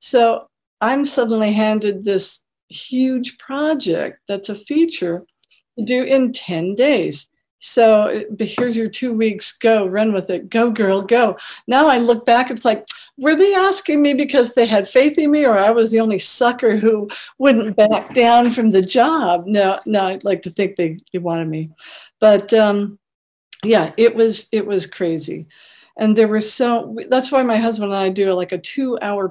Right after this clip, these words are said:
panel at conventions on just this show. There is so much to talk about it, because after it's dubbed,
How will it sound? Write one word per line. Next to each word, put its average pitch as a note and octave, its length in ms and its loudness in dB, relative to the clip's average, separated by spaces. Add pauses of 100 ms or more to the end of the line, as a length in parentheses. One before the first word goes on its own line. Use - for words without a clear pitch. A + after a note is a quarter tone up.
panel G#3 580 -6
at - 220 -10
conventions F3+ 800 -8
on F3 320 -6
just F#3 400 -8
this F3 140 -6
show. F#3+ 280 -6
There F3 220 -4
is E3+ 180 -8
so G#3 260 -4
much F#3 540 -8 (380)
to F#3+ 100 -10
talk A3+ 400 -4
about F3 280 -4
it, - 120 -12
because G3+ 320 -6
after B3+ 360 -4
it's - 200 -6
dubbed, G3 440 -4